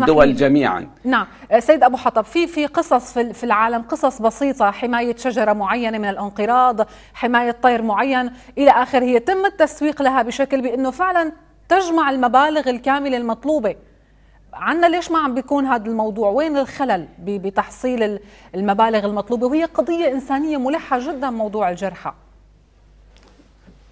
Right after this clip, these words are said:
Speaker 1: أختي الكريمة، خاطبت وزراء خارجية دول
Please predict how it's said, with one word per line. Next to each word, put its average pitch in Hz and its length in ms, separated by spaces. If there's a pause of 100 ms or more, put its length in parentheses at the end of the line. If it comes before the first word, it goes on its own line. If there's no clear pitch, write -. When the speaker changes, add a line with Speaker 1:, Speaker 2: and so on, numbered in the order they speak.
(920)
Speaker 1:
أختي 143 220
الكريمة، 127 420
خاطبت 143 500
وزراء 135 360
خارجية 104 480
دول 98 440